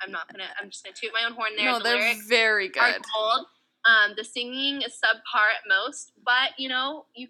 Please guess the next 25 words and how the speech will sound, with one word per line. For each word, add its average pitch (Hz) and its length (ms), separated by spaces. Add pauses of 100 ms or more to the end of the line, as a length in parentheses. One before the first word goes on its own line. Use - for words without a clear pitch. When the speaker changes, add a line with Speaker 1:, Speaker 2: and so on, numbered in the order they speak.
(100)
Speaker 1:
you 254 200
win 247 200
some, 277 200
you 277 140
lose 285 260
some, - 280
and 214 100
it 214 60
would 226 160
be 240 80
unau-, 233 420
it 240 60
would 240 160
be 254 180 (160)
unauthentic 277 720
for 220 60
me 202 140
to 190 100 (420)
hire 107 220
a - 40
professional - 480 (120)
singer 104 220
for - 160
that. 65 260
So - 180